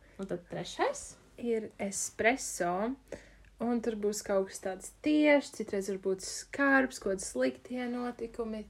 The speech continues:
Speaker 2: things not to do, kaut kas, es nezinu, kas mums nepatīk. Nu, viss, viss tāds kaut
Speaker 1: Jā,
Speaker 2: kas
Speaker 1: jā.
Speaker 2: tāds, um,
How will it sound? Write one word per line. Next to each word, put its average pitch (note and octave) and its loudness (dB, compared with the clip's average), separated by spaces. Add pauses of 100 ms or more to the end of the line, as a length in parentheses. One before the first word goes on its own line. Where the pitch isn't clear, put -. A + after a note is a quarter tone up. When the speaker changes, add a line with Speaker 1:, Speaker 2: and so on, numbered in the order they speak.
(140)
Speaker 2:
things G3 -4
not F3+ -6
to F#3+ -2
do, C4+ 2 (580)
kaut G3+ -6
kas, - -10
es - -12
nezinu, F#3 -4
kas - -12
mums F#3+ -6
nepatīk. C4 0
Nu, F4+ 2
viss, D#4+ 6
viss B3+ -2
tāds E3+ 2
kaut - -4
Speaker 1:
Jā, A#3+ 4
Speaker 2:
kas A3 2
Speaker 1:
jā. G#3 -2
Speaker 2:
tāds, F#3+ -6
um, F#3+ -6